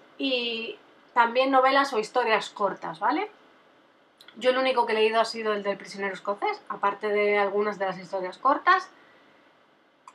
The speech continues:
Y es muy recomendable, pues, si os gustan, como las define Diana, las historias de misterio de época, con alguna aparición de Jamie por ahí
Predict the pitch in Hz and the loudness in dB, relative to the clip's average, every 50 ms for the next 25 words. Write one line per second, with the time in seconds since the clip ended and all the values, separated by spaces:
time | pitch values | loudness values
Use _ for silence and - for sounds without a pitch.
0 | - 311 330 320 320 285 285 294 302 302 294 302 294 285 285 294 294 294 302 311 | 0 4 6 6 6 8 6 6 6 6 6 6 6 6 6 6 4 6 4 4
1 | 320 349 381 359 311 277 - - 226 208 202 190 196 233 240 - - 269 277 277 | 4 4 2 2 0 -4 -4 -2 -2 -2 -2 -4 -6 -6 -4 0 2 0 0 0
2 | 269 226 202 190 185 180 180 180 180 170 180 180 - 208 208 208 202 202 208 220 | -2 -4 -2 -2 -2 -2 -2 -4 -4 -6 -8 -8 -6 -2 -2 0 0 2 2 2
3 | 220 226 262 294 294 254 - - 190 - - 208 208 202 208 214 214 247 269 285 | 2 2 2 0 0 -2 -4 -6 -12 -10 -4 -2 0 0 0 0 0 -2 -2 -2
4 | 262 214 - - - 196 180 190 208 - - - _ _ _ - 233 240 226 240 | -4 -8 -8 -4 -4 -2 0 0 -2 -2 -4 -10 _ _ _ -8 -6 -4 -4 -4
5 | 254 - - - - 226 214 - 247 240 254 254 277 302 - - _ _ _ _ | -4 -6 -8 -12 -12 -8 -4 -4 -2 2 2 2 0 0 -6 -14 _ _ _ _
6 | _ _ _ _ _ _ _ _ _ _ _ _ _ _ _ - - 247 240 240 | _ _ _ _ _ _ _ _ _ _ _ _ _ _ _ -4 0 2 4 4
7 | 240 247 254 269 240 214 202 226 247 247 240 233 233 226 226 - - 247 240 233 | 4 4 6 4 4 4 2 2 4 4 6 8 6 4 4 -2 -4 -4 -2 -2
8 | 233 226 226 220 220 220 220 214 226 226 240 233 240 269 269 269 277 339 | -2 0 0 0 0 -2 -2 -2 0 0 2 2 0 0 -4 -6 -8 -10